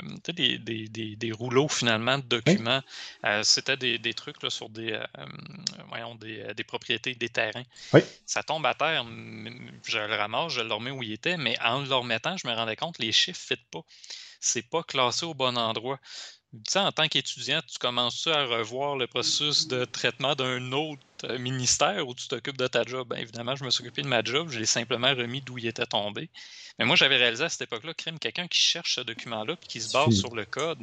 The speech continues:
Speaker 1: il va chercher longtemps, il est pas au bon code, il est pas
Speaker 2: Ouais.
Speaker 1: classé dans le bon code. À côté, il y avait, euh, le bureau des archives.
Speaker 2: Mhm.
Speaker 1: Le bureau des archives, eux autres, t'es tout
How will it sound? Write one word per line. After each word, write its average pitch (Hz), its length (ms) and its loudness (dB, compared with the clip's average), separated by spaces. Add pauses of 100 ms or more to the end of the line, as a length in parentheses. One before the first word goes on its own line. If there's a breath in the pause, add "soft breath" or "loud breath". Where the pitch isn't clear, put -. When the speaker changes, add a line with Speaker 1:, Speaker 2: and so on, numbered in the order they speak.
(640 soft breath)
Speaker 1:
il 139 60 -20
va - 140 2
chercher - 300 2
longtemps, 175 360 2
il 139 120 -6
est 120 100 -4
pas 180 100 -8
au 185 120 -8
bon 120 220 0
code, 131 340 -6
il 113 60 -4
est - 20 -8
pas - 180 -4
Speaker 2:
Ouais. 131 80 4
Speaker 1:
classé 131 300 4
dans 147 140 -4
le 127 40 -4
bon 113 160 0
code. 139 240 -4 (160)
À 123 120 0
côté, 151 420 -2
il 254 140 -6
y 135 80 2
avait, 135 320 4
euh, 123 260 2
le 123 60 -12
bureau 135 300 -8
des 139 220 0
archives. 151 480 -2 (380 loud breath)
Speaker 2:
Mhm. 113 80 6
Speaker 1:
Le 170 60 10
bureau 160 180 0
des 165 100 0
archives, 170 320 2
eux 139 200 -2
autres, 180 180 -6
t'es - 200 -4
tout 190 120 -2